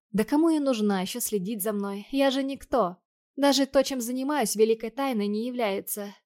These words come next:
Все данные в открытом доступе. Заходи, изучай. Я мысленно похихикала над своей обострившейся паранойей. Даже стыдно стало за свои мысли перед мужчиной. Хорошо, что он о них даже не подозревает. Рядом со мной было одно свободное кресло,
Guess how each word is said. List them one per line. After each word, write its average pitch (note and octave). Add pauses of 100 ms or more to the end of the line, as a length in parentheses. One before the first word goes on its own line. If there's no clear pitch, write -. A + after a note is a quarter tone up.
(200)
Все E4+
данные C#4
в G#3+
открытом G#3+
доступе. G3+
Заходи, C4
изучай. G3+ (240)
Я A3
мысленно C4+
похихикала B3+
над A3
своей G#3
обострившейся G3
паранойей. F#3+ (280)
Даже D4
стыдно G#3
стало C#4+
за G3
свои G#3
мысли A#3
перед G#3
мужчиной. G3 (300)
Хорошо, D4+
что A3+
он G#3
о G#3+
них A3+
даже G3+
не G3+
подозревает. F#3+ (540)
Рядом C#4+
со D4
мной D#4
было A3
одно G#3
свободное G#3+
кресло, A3+